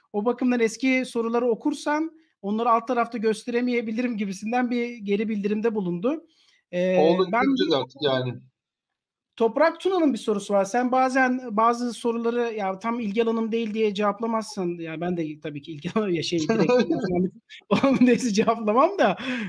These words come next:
Speaker 1: e, sen biraz daha o konularda
Speaker 2: Hı hı.
Speaker 1: daha, e, şeysin, ihtiyatlısın ama şöyle bir soru sormuş. Ya bu kamusallıkla da alakalı. Sen de çünkü biraz
Speaker 2: Evet.
Speaker 1: kamusallığa da dem vurmuştun. Yani Burak, Toprak Tuna'nın sorusu dokuz yirmi dörtte sorulmuş sayın yönetmenim.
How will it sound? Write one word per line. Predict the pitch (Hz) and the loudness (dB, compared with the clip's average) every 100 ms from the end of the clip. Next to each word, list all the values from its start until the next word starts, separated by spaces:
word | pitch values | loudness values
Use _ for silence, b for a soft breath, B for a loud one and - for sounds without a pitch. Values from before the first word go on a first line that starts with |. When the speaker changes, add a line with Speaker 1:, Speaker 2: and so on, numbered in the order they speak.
| B | B
Speaker 1:
e, | 190 196 190 | 0 2 2
sen | 220 220 | 0 0
biraz | 226 214 202 | 0 0 0
daha | 220 220 | 0 0
o | 208 | -2
konularda | 196 185 175 170 | -6 -4 -4 -2
Speaker 2:
Hı | 175 | -2
hı. | 139 | -2
Speaker 1:
daha, | 143 170 170 170 | 0 2 0 -2
e, | 196 175 165 160 - - | -8 -10 -10 -10 -18 -12
şeysin, | - 165 151 - 247 | -4 -2 -4 -4 -6
ihtiyatlısın | 180 - 175 165 170 - 302 | -6 -4 -2 -2 -6 -2 4
ama | 294 226 - b b | 6 4 0 b b
şöyle | - 269 285 277 | -2 2 2 2
bir | |
soru | 269 269 277 | 2 2 2
sormuş. | 269 190 151 147 - | 0 -2 -2 -6 -8
Ya | 175 170 | -6 -6
bu | 185 | -2
kamusallıkla | 233 240 233 214 233 233 175 | 0 0 2 0 0 -2 -4
da | |
alakalı. | 160 156 - 160 | -4 -4 -8 -8
Sen | 190 190 | -2 -2
de | 180 | -4
çünkü | 180 170 | -8 -6
biraz | 180 175 | -6 -6
Speaker 2:
Evet. | |
Speaker 1:
kamusallığa | 180 151 131 175 185 | -2 2 2 2 0
da | 180 170 | -2 -2
dem | 185 185 | -2 0
vurmuştun. | 185 208 - 247 285 - _ _ _ - | -2 -4 -6 -8 -8 -10 _ _ _ -6
Yani | 185 220 254 247 247 - 440 | 0 4 4 2 -2 -20 -16
Burak, | 190 196 247 254 247 | -4 2 2 0 -6
Toprak | 208 214 247 262 | -2 0 0 0
Tuna'nın | - 302 262 | 4 6 6
sorusu | - 185 165 - 226 | 4 -2 -4 -4 -4
dokuz | 196 185 208 | -4 -4 -4
yirmi | 196 190 170 | 0 0 0
dörtte | 165 - | -4 -8
sorulmuş | 151 160 151 147 143 | -10 -6 -6 -6 -8
sayın | - - 165 170 | -16 -10 -4 -2
yönetmenim. | 160 151 160 180 269 | -2 -6 -6 -4 -4